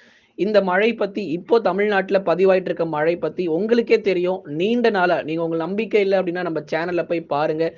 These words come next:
எத்தனை நாளா இந்த மழை பத்தி நம்ம சொல்லிட்டு இருக்கோம். தேதியெல்லாம் அனௌன்ஸ்மெண்ட் கொடுத்திருந்தோம், இந்தந்த தேதியில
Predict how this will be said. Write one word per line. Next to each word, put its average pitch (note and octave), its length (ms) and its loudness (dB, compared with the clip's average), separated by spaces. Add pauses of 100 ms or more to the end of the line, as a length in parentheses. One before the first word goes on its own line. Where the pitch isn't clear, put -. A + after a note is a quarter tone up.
(260)
எத்தனை B3 520 0
நாளா G3+ 320 4
இந்த G3 180 0
மழை E3+ 280 2
பத்தி F#3 240 0
நம்ம E3+ 160 -4
சொல்லிட்டு E3 380 -2
இருக்கோம். E3 260 -6
தேதியெல்லாம் G#3+ 560 4
அனௌன்ஸ்மெண்ட் F#3+ 440 -4
கொடுத்திருந்தோம், E3 520 -2
இந்தந்த D#3+ 400 -2
தேதியில F#3 420 2